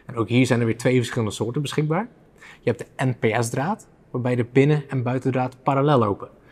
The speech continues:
Dan heb je de N P T-draad, waarin de binnen- en buitendraad taps toelopen. Let er wel op, verwar de N P S-draad niet met een nominal pipe size,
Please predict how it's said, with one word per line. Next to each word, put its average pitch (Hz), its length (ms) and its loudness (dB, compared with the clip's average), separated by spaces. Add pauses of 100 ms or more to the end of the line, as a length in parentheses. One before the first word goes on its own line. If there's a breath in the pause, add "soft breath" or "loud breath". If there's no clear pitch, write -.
(260 soft breath)
Dan 156 80 -2
heb 156 100 0
je 165 160 8
de 175 100 0
N 170 80 4
P 156 180 0
T-draad, 123 560 0 (160)
waarin 120 200 -2
de 117 80 2
binnen- 120 300 2
en 117 140 -4
buitendraad 113 560 -2
taps 151 240 -4
toelopen. 107 420 -8 (800 loud breath)
Let 135 140 2
er 135 60 6
wel 139 160 8
op, 113 120 4
verwar 131 400 2
de 123 260 2 (220)
N 147 140 0
P 135 220 4
S-draad 120 300 -2
niet 127 200 -2
met 123 140 -2
een 120 120 0
nominal 131 280 2
pipe 131 320 -2
size, 127 420 -8